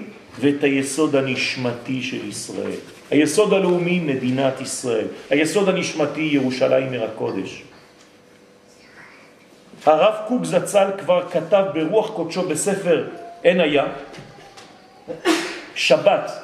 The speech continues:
דף מאה שמונים וחמש, שבת ב', יש לצערנו רק ארבעה כרכים של אין היה, ברכות א' וב'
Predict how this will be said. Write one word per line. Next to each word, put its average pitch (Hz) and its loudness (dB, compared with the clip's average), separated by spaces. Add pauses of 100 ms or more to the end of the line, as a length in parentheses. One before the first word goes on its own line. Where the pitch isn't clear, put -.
(1000)
דף 185 2 (500)
מאה 180 2
שמונים 170 0
וחמש, 151 -2
שבת 165 2 (360)
ב', 151 6 (840)
יש 147 4 (1080)
לצערנו 156 2
רק 165 2
ארבעה 139 2
כרכים 135 -8 (640)
של 131 -2
אין 147 2
היה, 127 2 (1300)
ברכות 135 4
א' 156 4 (160)
וב' 131 -2